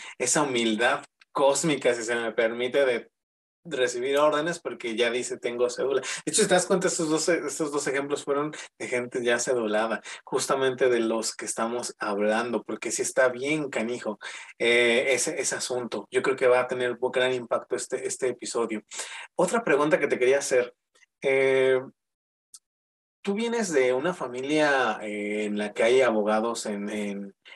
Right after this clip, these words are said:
eh, en, digamos, un tío o alguien así,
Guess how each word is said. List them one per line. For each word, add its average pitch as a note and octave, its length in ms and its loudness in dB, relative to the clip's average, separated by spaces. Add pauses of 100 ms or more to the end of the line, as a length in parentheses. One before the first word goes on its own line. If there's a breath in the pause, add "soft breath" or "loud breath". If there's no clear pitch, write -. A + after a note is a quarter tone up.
(160)
eh, G2 1000 -4
en, G2+ 240 -8 (220)
digamos, A2+ 340 0
un A2 140 -4
tío A2 440 -2
o G2+ 280 2
alguien A2+ 260 2
así, D3 300 -4